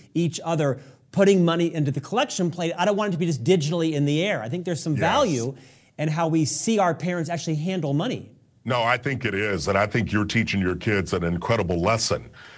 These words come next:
Speaker 2: uh, that they're seeing mom and dad talk about money, but they're also being taught lessons that'll be lifelong lessons. Uh, and I could see it in your face as you were talking about
Speaker 1: Yeah.
Speaker 2: your mom and the envelopes.
Speaker 1: Yeah. Yeah.
Speaker 2: Uh, it's very real. And so I wanna encourage parents out there,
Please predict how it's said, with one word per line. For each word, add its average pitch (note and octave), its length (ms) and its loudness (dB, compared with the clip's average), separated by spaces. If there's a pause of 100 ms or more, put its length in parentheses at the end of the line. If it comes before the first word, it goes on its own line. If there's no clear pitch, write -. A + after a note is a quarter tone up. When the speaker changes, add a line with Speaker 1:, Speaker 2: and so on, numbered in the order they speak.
(120)
Speaker 2:
uh, F#2+ 140 2
that G2+ 160 -2
they're A2+ 120 2
seeing C#3 320 0
mom A2+ 300 2
and F#2+ 140 0
dad G2 360 2
talk C3+ 360 -2
about D#2 280 0
money, D#2 320 -6 (360)
but A2+ 120 0
they're A2+ 160 2
also A#2+ 400 0
being G2 360 0
taught A#2 400 -2
lessons A2+ 600 -2
that'll G2 200 0
be A2+ 160 0
lifelong F#2+ 580 0
lessons. - 540 -2 (340)
Uh, F#2 200 4
and F#2 100 2
I A#2 80 4
could G#2+ 180 -2
see D3 200 2
it G#2 80 0
in G#2 100 2
your F#2 120 2
face G2 360 0
as F2 120 -2
you G#2 120 2
were F2 100 0
talking G2+ 320 0
about F2 300 2
Speaker 1:
Yeah. G2 60 2
Speaker 2:
your F2 40 0
mom F#2+ 380 2
and D#2+ 100 0
the D#2+ 60 -2
envelopes. B2+ 680 -2
Speaker 1:
Yeah. C3+ 220 -8
Yeah. G#2+ 140 4
Speaker 2:
Uh, F#2+ 40 4
it's F2+ 140 -2
very C#3 320 4
real. G#2 460 0
And A#2 160 0
so A#2 180 2
I G2 140 4
wanna E3+ 240 2
encourage G#2+ 480 0
parents F2+ 320 2
out E2 180 0
there, D#2 200 0